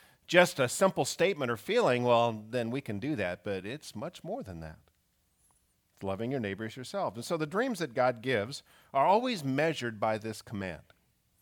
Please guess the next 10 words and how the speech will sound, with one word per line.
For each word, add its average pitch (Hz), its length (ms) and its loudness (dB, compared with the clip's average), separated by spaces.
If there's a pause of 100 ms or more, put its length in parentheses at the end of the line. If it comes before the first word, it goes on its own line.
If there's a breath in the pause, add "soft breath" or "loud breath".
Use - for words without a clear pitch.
(480)
If 127 240 -2
we 175 200 2
are 180 120 2
growing 107 640 -4
in 98 160 -8
love, 90 500 -6 (320)
then 120 440 -4 (480)
we 123 160 -6
are 90 340 -4 (260)
succeeding. 147 500 -10